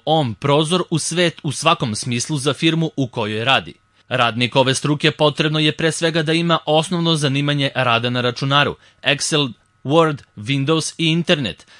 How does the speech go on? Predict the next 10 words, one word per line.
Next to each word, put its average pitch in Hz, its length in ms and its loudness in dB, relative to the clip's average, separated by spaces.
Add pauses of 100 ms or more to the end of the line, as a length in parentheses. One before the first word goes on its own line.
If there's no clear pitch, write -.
(140)
te 143 160 2
su 127 240 -2
ovo 156 180 2
takođe 160 460 0
predmeti 170 560 -2
koje 175 220 -2
ćete 170 340 -2
savladati 127 640 -2
tokom 123 340 -4
školovanja. 147 600 0